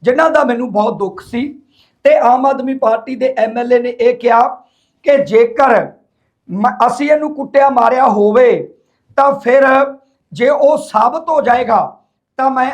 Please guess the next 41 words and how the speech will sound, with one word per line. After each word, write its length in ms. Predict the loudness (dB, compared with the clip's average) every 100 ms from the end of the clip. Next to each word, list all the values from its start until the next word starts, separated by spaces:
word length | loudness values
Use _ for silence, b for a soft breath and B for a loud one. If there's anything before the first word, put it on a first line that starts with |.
| -4
ਆਪਣੇ 440 | -4 -4 -16 -12 -6
ਐਮ 240 | -6 -6
ਐਲ 140 | -4
ਏ 80 | -4
ਦੇ 140 | -4 -4
ਅਹੁਦੇ 320 | -4 -4 -8
ਤੋਂ 300 | -8 -8 -8
ਅਸਤੀਫਾ 420 | -6 -4 -2 -2
ਦੇ 140 | -4
ਦਿਆਂਗਾ। 420 | -12 -20 _ -20 -20 _ _ _ _ _ -4
ਪਰ 320 | 0 0 -4 _ _ _ -4
ਆਮ 180 | 0 0
ਆਦਮੀ 280 | -2 -4 -8
ਪਾਰਟੀ 380 | -4 -4 -6 -6
ਦੇ 160 | -6 -4
ਐਮ 200 | -6 -4
ਐਲ 140 | 0
ਏ 100 | 0
ਨੇ 80 | -2
ਇਹ 300 | -2 -2 -2
ਕਿਹਾ, 440 | -2 0 2 0 -2 -10 _
ਕੁਲਵੰਤ 360 | -8 -6 -6 -6
ਬਾਜੀਗਰ 520 | -2 -2 -4 -4 -4
ਨੇ, 400 | -4 -8 -8 -12 _ _ _ _ _ -2
ਉਹ 180 | 0 2
ਕਹਿੰਦੇ 340 | 0 0 4 2
ਕਿ 380 | 2 2 2 2 -2 _ _ _ _
ਬਿਲਕੁਲ 540 | -2 -2 -2 -4 -4 -4
ਝੂਠੇ 320 | -10 -6 -2
ਦੋਸ਼ 300 | 0 0 -4
ਨੇ, 220 | -12 -14 _ _ _ _ 0
ਕੋਈ 240 | 0 0
ਸਬੂਤ 460 | -4 -6 -8 -10 -6
ਨਹੀਂ, 360 | -4 -4 -8 -16 -2
ਕੋਈ 220 | 0 0
ਤੱਥ 320 | 0 0 -2
ਨਹੀਂ 300 | -8 -10 -12 -20 _
ਕਿ 240 | -2 0 -2
ਅਸੀਂ 260 | -6 -6
ਇਹਨੂੰ 220 | -4 -4
ਕੁੱਟਿਆ। 380 | -10 -12 -8 -8